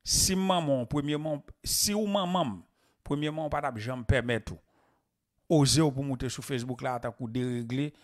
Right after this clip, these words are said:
Ou pa atis, ou pa t anyen nan jènaj ou, ou pa t janm atis nan jènaj ou. Ou pa gen figi atis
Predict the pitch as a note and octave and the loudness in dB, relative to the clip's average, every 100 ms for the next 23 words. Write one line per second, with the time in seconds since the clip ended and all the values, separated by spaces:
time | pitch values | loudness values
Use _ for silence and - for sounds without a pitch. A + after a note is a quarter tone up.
0 | - _ - - B2 A2+ A#2+ A#2 - G3 | -20 _ -20 -10 -4 -2 -2 -4 -4 0
1 | G#3 - - - _ _ _ _ _ _ | 0 0 -2 -8 _ _ _ _ _ _
2 | _ _ - B2 C3 A#2+ C#3 A#2+ A2+ G#2+ | _ _ -4 2 4 4 2 2 2 -2
3 | F#2 - A#2 A2 A2+ G#2+ G2 G2 B2+ - | -4 -6 -2 2 2 0 -2 -4 -4 -8
4 | _ - B2+ A#2+ G#2+ A#2+ A#2 A2+ - A#2+ | _ -8 -2 -2 0 0 0 -2 -2 -2
5 | - A2 G2+ G#2 G2 G2 G2+ C#3 E3 _ | -2 -2 0 0 -2 -6 -4 -6 -10 _
6 | - _ - A#2+ B2 A#2 A#2+ - B2 A2 | -20 _ -4 0 0 0 -4 -4 -8 -4
7 | A#2 G#2+ - G#2+ - - | -4 -4 -4 -2 -2 -2